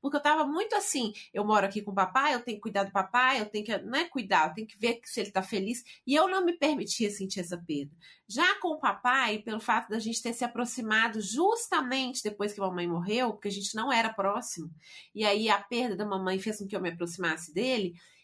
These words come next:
eu acho que eu consegui vivenciar o luto dele porque eu não tava morando com ele quando ele tava doente. Então foi diferente, eu fiquei muito triste e vivenciei, mas o luto da minha mãe foi mais complicado. Mas esses dois,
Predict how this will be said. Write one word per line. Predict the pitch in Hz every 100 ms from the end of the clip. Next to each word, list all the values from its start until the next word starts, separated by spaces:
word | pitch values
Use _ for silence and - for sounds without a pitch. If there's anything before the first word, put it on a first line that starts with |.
| _
eu | 262
acho | 285 320 -
que |
eu | 311
consegui | 330 339 320 226 359
vivenciar | 370 320 302 - 294 254
o | 240
luto | 233 220 185
dele | 240 277 269
porque | 294 -
eu | 294
não | 320
tava | 330 339 381 349
morando | 285 254 254
com | - 233
ele | 220
quando | 220 202
ele | 202
tava | 202 202
doente. | 208 202 202 202 - - -
Então | 233 339
foi | 339 349
diferente, | 349 392 381 277 226 233
eu |
fiquei | 226 233 - 302
muito | 339 330
triste | - 220 254 294 320 320
e |
vivenciei, | 311 285 302 311 - 220
mas | 214 240
o | 262
luto | 247 302 330
da | 294
minha | 262 226
mãe | 208
foi | 214 247
mais | 247 -
complicado. | 247 269 - 175 156 - _ - -
Mas | 269 311
esses | 349 381 320 220
dois, | 311 415 349 - -